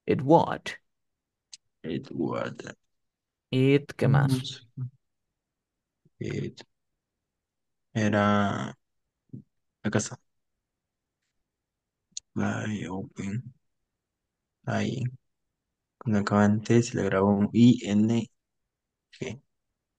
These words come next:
Speaker 2: Ya, ese es get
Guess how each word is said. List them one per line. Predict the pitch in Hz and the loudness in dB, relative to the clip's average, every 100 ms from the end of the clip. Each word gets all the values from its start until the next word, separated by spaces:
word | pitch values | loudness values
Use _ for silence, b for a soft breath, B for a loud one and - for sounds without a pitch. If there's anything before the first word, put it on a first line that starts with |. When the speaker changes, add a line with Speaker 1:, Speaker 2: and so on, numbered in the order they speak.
| _ _ _ _ _ _ - | _ _ _ _ _ _ 2
Speaker 2:
Ya, | 117 107 85 - - | 6 6 4 -2 -6
ese | 117 117 123 123 | 0 6 8 8
es | 131 131 - - - - _ _ - | 6 2 -2 -8 -14 -18 _ _ -6
get | 123 120 120 120 120 | 0 6 8 8 4